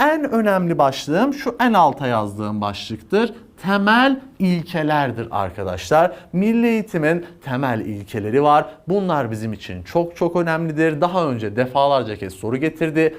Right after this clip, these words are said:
Şimdi bunlara tek tek bakacağız. Hadi gel. Temel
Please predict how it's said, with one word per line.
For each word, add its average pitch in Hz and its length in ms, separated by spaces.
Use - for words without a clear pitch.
Şimdi 196 340
bunlara 123 600
tek - 280
tek 170 320
bakacağız. 113 760
Hadi 247 200
gel. - 120
Temel 180 440